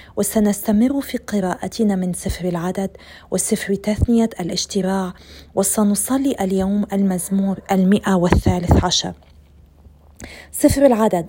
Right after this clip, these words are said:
الفصل التاسع والعشرون، عيد الهتاف. وفي اليوم الأول من الشهر السابع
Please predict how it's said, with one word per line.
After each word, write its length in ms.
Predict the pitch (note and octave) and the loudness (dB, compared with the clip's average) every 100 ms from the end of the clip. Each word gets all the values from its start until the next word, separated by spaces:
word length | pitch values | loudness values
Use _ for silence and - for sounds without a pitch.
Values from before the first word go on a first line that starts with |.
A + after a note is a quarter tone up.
| - | 0
الفصل 520 | G3 B3 A#3+ C#4 C4 G3+ | 2 2 2 0 0 0
التاسع 540 | - G#3 G3 - G#3 | -2 0 -2 0 0
والعشرون، 640 | G3+ G#3 G3+ - F#3+ E3 D3+ - - - - - - | 2 0 0 -2 -4 -6 -8 -14 -20 -20 -20 -20 -4
عيد 280 | F3+ A3+ B3 | 4 6 6
الهتاف. 640 | A#3 G#3+ - F3+ D#3 - - - - - - - - - | 4 2 -2 -4 -6 -10 -20 -20 -20 -20 -20 -20 -20 0
وفي 220 | A3 - | 2 4
اليوم 280 | A3 A3 A3 | 6 6 6
الأول 580 | G#3 - B3 D4 D4 D4 | 4 4 4 4 4 4
من 160 | A3+ | 4
الشهر 420 | F#3+ - A3 G3+ A3+ | 2 -2 -2 0 0
السابع 720 | G3+ - G3+ G3+ F#3+ G3+ | 0 -2 -2 0 0 -2